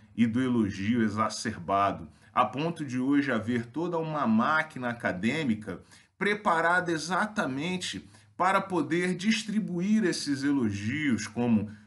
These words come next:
melhor tese do Brasil, melhor tese da universidade, melhor trabalho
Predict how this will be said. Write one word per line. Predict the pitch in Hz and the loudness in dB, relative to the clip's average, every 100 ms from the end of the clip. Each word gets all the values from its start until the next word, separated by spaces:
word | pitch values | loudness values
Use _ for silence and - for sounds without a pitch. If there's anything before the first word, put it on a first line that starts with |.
| - | 0
melhor | 120 143 147 | 2 4 2
tese | - 135 131 120 | 2 0 0 -2
do | 120 | -2
Brasil, | 120 95 95 95 123 170 160 | 0 0 -4 -4 -4 0 2
melhor | 123 104 123 110 | 2 2 2 -2
tese | - 120 127 120 | 0 2 2 0
da | 113 | 0
universidade, | 113 110 110 107 - 101 107 139 151 123 113 | 2 2 0 -4 -6 -2 0 4 4 2 2
melhor | 110 123 127 | 2 2 -2
trabalho | 139 117 104 120 123 113 | -2 0 2 4 4 2